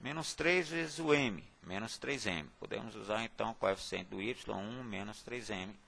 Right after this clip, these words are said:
Y. Igual menos três vezes quatro, menos doze. Podemos usar K menos doze. Bom, gente,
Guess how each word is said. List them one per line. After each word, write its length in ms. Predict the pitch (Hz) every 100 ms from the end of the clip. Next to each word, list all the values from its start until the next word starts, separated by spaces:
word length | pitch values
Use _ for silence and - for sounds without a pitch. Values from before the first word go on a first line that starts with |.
| - - -
Y. 340 | - - - - - - - - - -
Igual 580 | 147 139 131 135 160 - - - - - -
menos 280 | 160 160
três 240 | - 139 131
vezes 280 | 143 147 -
quatro, 480 | - 160 175 - - - - - -
menos 260 | - 117 98
doze. 400 | 90 82 82 -
Podemos 340 | - 131 135 -
usar 400 | - 110 107 120 -
K 180 | - 87
menos 260 | 87 117 113
doze. 360 | 76 53 - - - -
Bom, 200 | - 101
gente, 360 | 101 90 -